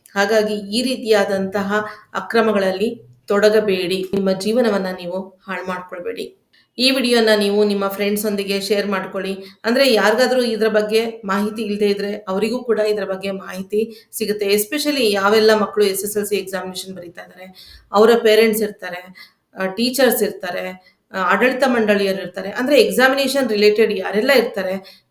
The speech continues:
ನಿಮ್ಗೆ ಯಾರಾದ್ರೂ ಪರಿಚಯದವರಿದ್ರೆ ದಯವಿಟ್ಟು ವಿಡಿಯೋನ ಅವ್ರಿಗೆ ಶೇರ್ ಮಾಡಿ. ಇದ್ರಿಂದ ಅವ್ರಿಗೂ ಕೂಡ ಇದ್ರ ಬಗ್ಗೆ ಮಾಹಿತಿ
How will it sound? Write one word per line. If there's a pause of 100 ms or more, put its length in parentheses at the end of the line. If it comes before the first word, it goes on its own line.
ನಿಮ್ಗೆ
ಯಾರಾದ್ರೂ
ಪರಿಚಯದವರಿದ್ರೆ
ದಯವಿಟ್ಟು
ವಿಡಿಯೋನ
ಅವ್ರಿಗೆ
ಶೇರ್
ಮಾಡಿ.
ಇದ್ರಿಂದ
ಅವ್ರಿಗೂ
ಕೂಡ
ಇದ್ರ
ಬಗ್ಗೆ (120)
ಮಾಹಿತಿ